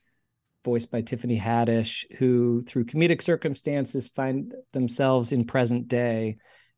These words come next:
And how do they cope with a very, very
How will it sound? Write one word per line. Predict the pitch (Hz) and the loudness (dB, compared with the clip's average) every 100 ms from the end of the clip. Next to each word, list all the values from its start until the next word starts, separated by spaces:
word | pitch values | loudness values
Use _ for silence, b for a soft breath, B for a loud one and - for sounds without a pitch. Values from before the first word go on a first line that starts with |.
| _ | _
And | 120 117 117 113 113 - | -4 0 2 2 0 -8
how | - 123 | -2 0
do | |
they | 120 120 | 2 0
cope | 117 127 123 - | 0 -2 -2 -4
with | 123 120 117 113 101 - | -2 0 2 -2 -6 -6
a | 120 110 | -4 0
very, | 143 190 | 4 6
very | 143 143 147 123 110 110 | 6 4 4 2 0 -6